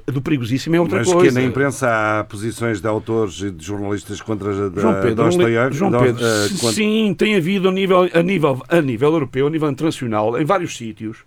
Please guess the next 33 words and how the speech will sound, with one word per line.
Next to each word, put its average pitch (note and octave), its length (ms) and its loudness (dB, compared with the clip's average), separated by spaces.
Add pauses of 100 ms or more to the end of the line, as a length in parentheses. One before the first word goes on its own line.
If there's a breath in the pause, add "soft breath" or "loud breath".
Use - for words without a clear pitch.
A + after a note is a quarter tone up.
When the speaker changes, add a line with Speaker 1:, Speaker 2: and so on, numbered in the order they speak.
Speaker 2:
É. E3+ 580 0
Speaker 1:
eh, D3+ 100 -4
cancelamentos D3 720 -2
de, D3 320 4
desde C#3 580 -2
conferências C#3+ 840 -2
até D#3+ 420 2
debates C3+ 500 -2
sobre, C3+ 240 -2 (260)
sobre C#3+ 220 0
a C3+ 40 -4
cultura C3 240 0
Speaker 2:
E - 20 4
a C3+ 60 6
União C#3+ 260 4
Speaker 1:
russa, C#3 120 4
Speaker 2:
Europeia C#3 280 2
já C3+ 100 4
não C#3 80 6
Speaker 1:
como C#3 140 2
Speaker 2:
dá C#3 100 4
um - 20 4
Speaker 1:
forma, C#3 260 6
Speaker 2:
prémio C#3 200 4
Sakharov? C3+ 560 2
Speaker 1:
como G#3 240 2
forma E3+ 500 2
de, F3 500 4
de, D3+ 460 0
de, D3 440 2
de, C#3+ 220 0
de C3+ 120 -4
sancionar D3 760 0